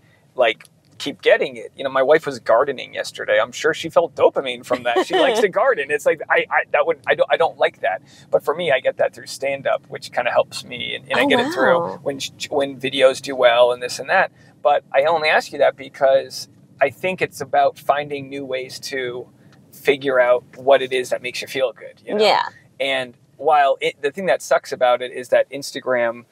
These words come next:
Speaker 1: can make you feel bad, but it's also the thing that gives you, you, uh, so many opportunities. So it's kind of like a, um, one of those, like, um,
Speaker 2: Yeah, it's a
Speaker 1: d-,
Speaker 2: love-hate
Speaker 1: d-,
Speaker 2: relationship.
Speaker 1: Exactly.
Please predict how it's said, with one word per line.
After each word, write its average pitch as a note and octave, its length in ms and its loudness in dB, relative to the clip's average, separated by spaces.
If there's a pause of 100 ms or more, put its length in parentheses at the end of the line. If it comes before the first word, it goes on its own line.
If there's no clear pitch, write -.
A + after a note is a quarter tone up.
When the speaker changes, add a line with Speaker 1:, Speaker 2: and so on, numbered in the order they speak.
(240)
Speaker 1:
can B2+ 280 0
make B2+ 240 -2
you B2 220 -2 (220)
feel B2 480 -4
bad, E3+ 360 4
but C3+ 140 -2
it's - 140 -10
also D3 340 0
the C3+ 140 -6
thing C3+ 240 -12
that A#2 160 -12
gives B2+ 260 -14
you, A#2+ 320 -8 (500)
you, C3+ 160 -4 (100)
uh, B2+ 160 4
so C#3 200 4
many B2+ 380 -6 (160)
opportunities. - 880 -4
So B2 240 2
it's B2 100 -4
kind C3+ 160 0
of B2+ 80 -8
like B2 240 -2
a, A2+ 240 0
um, G2+ 300 -6 (640)
one B2 160 0
of A#2 60 -2
those, A2 280 0
like, A2 240 0
um, F#2+ 220 0
Speaker 2:
Yeah, D3 420 2
it's F#3 180 2
a G#3 80 4
Speaker 1:
d-, F3+ 60 4
Speaker 2:
love-hate E3 300 0
Speaker 1:
d-, C#3+ 60 0
Speaker 2:
relationship. D3 540 -4
Speaker 1:
Exactly. A#2 460 0